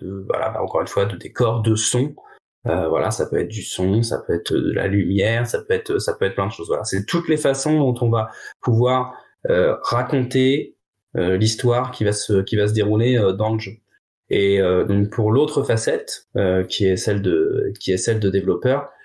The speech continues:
euh, pour moi le, le, le développeur c'est, euh, comment, euh, celui qui va recevoir tous les éléments de l'équipe,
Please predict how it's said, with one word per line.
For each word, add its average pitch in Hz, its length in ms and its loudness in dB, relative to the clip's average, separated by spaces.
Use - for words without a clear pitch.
euh, 95 560 4
pour 107 160 0
moi 123 100 2
le, 101 380 4
le, 92 460 4
le 95 180 -6
développeur 110 640 0
c'est, 107 420 0
euh, 95 160 4
comment, 95 460 0
euh, 82 160 -4
celui 110 400 0
qui 123 160 -4
va 107 200 0
recevoir 113 840 0
tous 165 540 4
les 123 220 4
éléments 127 580 2
de 110 280 0
l'équipe, 117 420 -2